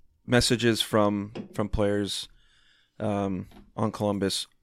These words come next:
or that new players on Columbus that apparently, this is how it started off, was that he was pull-, asking guys to pull out their phone in one-on-one meetings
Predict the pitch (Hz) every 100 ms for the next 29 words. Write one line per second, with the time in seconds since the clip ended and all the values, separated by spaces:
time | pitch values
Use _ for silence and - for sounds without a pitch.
0 | _ 104 107 101 101 95 - _ _ _
1 | _ 113 98 - _ _ _ - 113 139
2 | - 117 107 101 101 95 101 98 92 92
3 | - 92 90 - _ _ - - _ _
4 | - - _ _ - 117 101 101 95 90
5 | - _ _ _ _ _ _ _ _ _
6 | _ _ _ - 123 151 131 - - 104
7 | 101 101 - 101 101 95 92 101 98 95
8 | - 110 104 - 110 107 - 101 95 92
9 | - 104 95 110 - 101 101 98 95 95
10 | 95 95 92 92 87 85 85 -